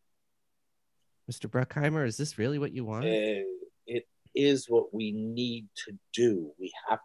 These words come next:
Speaker 2: to shut this down before it becomes out of control. But ask Brian Grazer. I think he, he has a different opinion.
Speaker 1: Okay, okay. Uh, Brian,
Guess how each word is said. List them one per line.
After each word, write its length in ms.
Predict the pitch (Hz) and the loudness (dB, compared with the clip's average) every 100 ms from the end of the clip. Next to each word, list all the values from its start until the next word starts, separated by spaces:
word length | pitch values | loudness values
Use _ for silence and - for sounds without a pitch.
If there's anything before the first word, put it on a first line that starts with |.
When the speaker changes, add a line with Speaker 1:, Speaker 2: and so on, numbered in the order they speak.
| 110 | -4
Speaker 2:
to 120 | 101 _ _ _ | -4 _ _ _
shut 340 | - - 151 - | -2 4 4 6
this 240 | 117 - | 2 2
down 380 | - 110 95 98 | 0 2 2 0
before 360 | 87 - 110 101 | -4 2 4 4
it 80 | |
becomes 380 | 87 - 107 95 | 2 -4 -4 -2
out 120 | 92 | -2
of 80 | 87 | -2
control. 440 | - 98 95 85 - | -6 -8 -4 -4 2
But 120 | 113 - _ _ _ _ - | 0 0 _ _ _ _ -2
ask 280 | 170 - - | -2 -2 -4
Brian 340 | 113 107 101 87 | 4 6 6 0
Grazer. 560 | - 82 85 - 87 85 | -4 -2 -2 0 2 2
I 120 | 95 | 0
think 260 | 110 120 117 _ - | 0 -4 -4 _ -10
he, 340 | 117 107 92 | -4 -4 -6
he 180 | - 107 | -6 -6
has 340 | 95 87 - 87 | -6 -8 -8 -10
a 60 | |
different 380 | 85 92 - 82 | -2 0 0 -4
opinion. 480 | - - 80 _ 73 _ _ _ _ _ _ _ _ _ - | -6 -16 _ _ _ _ _ _ _ _ _ _ _ _ -20
Speaker 1:
Okay, 420 | 92 - 90 87 117 | -18 -18 -16 -6 -6
okay. 300 | - 95 - _ _ _ _ _ _ _ _ - | -6 -18 -20 _ _ _ _ _ _ _ _ -2
Uh, 120 | 123 | -2
Brian, 500 | 120 143 143 131 127 | 2 4 4 4 0